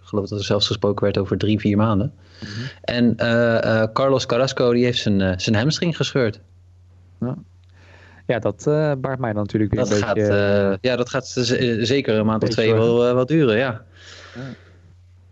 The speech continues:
Speaker 2: Dus dat, eh, ja, <laughs> nee, dat is heel erg, eh, jammer voor, eh, onze, ons Mets-fans.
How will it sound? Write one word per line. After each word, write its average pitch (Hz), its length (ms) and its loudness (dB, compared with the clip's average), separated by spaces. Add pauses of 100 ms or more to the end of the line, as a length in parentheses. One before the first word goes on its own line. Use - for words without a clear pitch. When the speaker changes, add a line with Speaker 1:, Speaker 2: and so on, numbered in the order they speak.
(360)
Speaker 2:
Dus - 180 -8
dat, 120 260 -4
eh, 104 180 0
ja, 127 160 0
<laughs> 120 100 2
nee, 160 160 2
dat 135 200 0
is 120 120 0
heel 135 180 2
erg, 107 200 -2
eh, 107 60 -2
jammer 123 260 0
voor, 107 220 0
eh, 101 260 0
onze, 110 340 -2
ons 120 200 0
Mets-fans. 139 680 -2